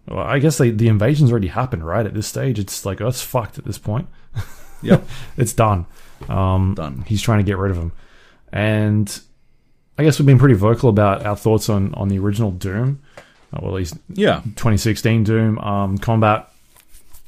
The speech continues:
Speaker 1: was, uh, very fast-paced, but, uh, not so great. Had these giant kill chambers that didn't really incentivize you to use the weapons that you were given. given. It was kind of like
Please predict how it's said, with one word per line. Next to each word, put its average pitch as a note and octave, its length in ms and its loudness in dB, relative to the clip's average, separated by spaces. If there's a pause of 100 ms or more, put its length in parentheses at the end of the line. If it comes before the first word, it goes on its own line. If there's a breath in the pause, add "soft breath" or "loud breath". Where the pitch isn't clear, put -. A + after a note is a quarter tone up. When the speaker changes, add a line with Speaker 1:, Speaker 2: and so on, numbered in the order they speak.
(460)
Speaker 1:
was, G#2 380 0
uh, G#2 180 0
very G#2+ 220 0
fast-paced, A2 600 0
but, G2 280 -2
uh, G2 280 0 (200)
not A2+ 380 -6
so A2+ 400 -4
great. G#2 520 -6
Had G#2 260 -6
these G2 220 0
giant G2 340 -6 (160)
kill G#2+ 180 0
chambers G#2+ 500 2
that G#2+ 160 -6
didn't A2 300 -2
really G#2+ 560 0 (640 soft breath)
incentivize A#2+ 840 2
you C3 160 2
to G2+ 300 2 (1300 soft breath)
use C3 360 4
the A#2+ 100 2
weapons B2+ 480 2
that C#3 60 0
you C3 120 0
were C#3 80 2
given. A#2+ 340 0
given. C#3+ 300 0
It - 80 -4
was G2+ 160 -4
kind G#2+ 220 0
of G2 60 0
like F#2 360 -4